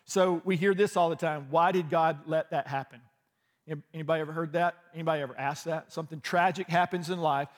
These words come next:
especially to someone you perceive as good. And you're like, "Why would, why does that happen? Why did that happen to somebody that, that loves God, that are, you know, they're serving God with all their heart? All these things are happening."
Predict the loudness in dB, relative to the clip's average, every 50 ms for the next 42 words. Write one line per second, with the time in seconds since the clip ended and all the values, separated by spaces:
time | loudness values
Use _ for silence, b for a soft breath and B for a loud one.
0 | B B B -14 -14 -6 0 2 2 2 2 0 -2 0 0 0 -2 -2 -2 -2
1 | -4 -4 -4 -6 -6 -6 -6 -4 -2 -2 -2 -2 -4 -8 -8 -10 -10 -10 -8 -8
2 | -8 -10 -12 -18 -20 _ _ _ _ _ _ _ -12 -6 -2 -2 -2 -2 -2 -4
3 | -4 -2 -2 0 0 0 0 -2 -4 -6 -8 -10 -14 -8 -4 -2 0 0 0 0
4 | 0 -2 0 0 0 0 0 0 -2 -4 -4 -4 -6 -6 -12 -18 -10 -8 -6 -6
5 | -4 -6 -6 -4 -2 -2 -4 -4 -4 -8 -12 -14 -16 -18 -12 -10 -8 -8 -8 -10
6 | b b b b b b -10 -10 -10 -10 -10 -8 -8 -4 0 2 4 4 2 0
7 | -4 -4 -2 -2 -2 -4 -8 -12 -12 -10 -8 -8 -8 -10 -12 _ -14 -12 -10 -10
8 | -10 -10 -10 -8 -4 -2 0 0 0 0 2 4 4 4 2 0 0 0 2 2
9 | 0 -2 -4 -4 -4 -4 -4 -4 -4 -2 -4 -4 -6 -8 -10 -10 -8 -8 -6 -4
10 | -4 -4 -6 -8 -14 -18